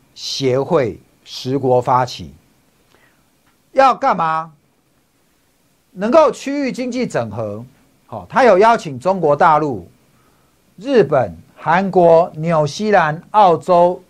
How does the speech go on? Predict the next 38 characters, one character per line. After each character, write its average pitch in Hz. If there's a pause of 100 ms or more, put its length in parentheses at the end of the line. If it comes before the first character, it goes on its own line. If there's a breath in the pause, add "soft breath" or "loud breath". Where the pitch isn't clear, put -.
印 208
度 185
等 120
六 185
国 123 (840)
的 143
伙 -
伴 147
共 147
同 113
参 110
与。 80 (1800)
那 208 (120)
这 220
目 208
的 196
要 185
干 156
嘛？ 98 (360 soft breath)
目 294
的 277
就 262
是 247
你 185
有 190
参 185
与 143
的 131
会 160
员 127
国， 110
你 120
的 147
关 165
税 143
可 131
以 123
零， 80